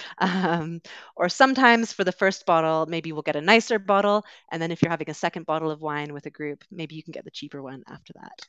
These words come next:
<laughs> That is another, another option.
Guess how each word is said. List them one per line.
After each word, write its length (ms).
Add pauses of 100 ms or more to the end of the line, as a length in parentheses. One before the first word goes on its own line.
(140)
<laughs> 500
That 140
is 120
another, 460 (1300)
another 440
option. 580